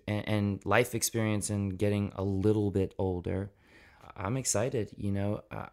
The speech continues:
I wanna make a ton of movies and I wanna make a ton of music. I've sort of said too, like, I thought my favorite thing to do was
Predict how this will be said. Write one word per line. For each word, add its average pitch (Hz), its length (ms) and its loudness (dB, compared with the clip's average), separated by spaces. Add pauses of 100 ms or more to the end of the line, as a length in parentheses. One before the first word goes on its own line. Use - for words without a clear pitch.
I 104 140 -2
wanna 101 340 0
make 101 260 0
a - 40 -8
ton 104 340 -4
of 101 80 2
movies 104 420 0
and 98 140 -2
I - 20 -2
wanna 95 240 0
make 92 200 -2
a - 40 -4
ton 98 320 -2
of 95 80 2
music. 98 580 -4 (720)
I've 117 240 4
sort 120 220 4
of 110 100 -2
said 101 260 2
too, 120 220 0
like, 101 200 0
I 95 80 -2
thought 107 320 -6 (340)
my 104 180 0
favorite 107 380 4
thing 104 420 0 (260)
to - 140 -2
do 101 400 2
was 95 500 -2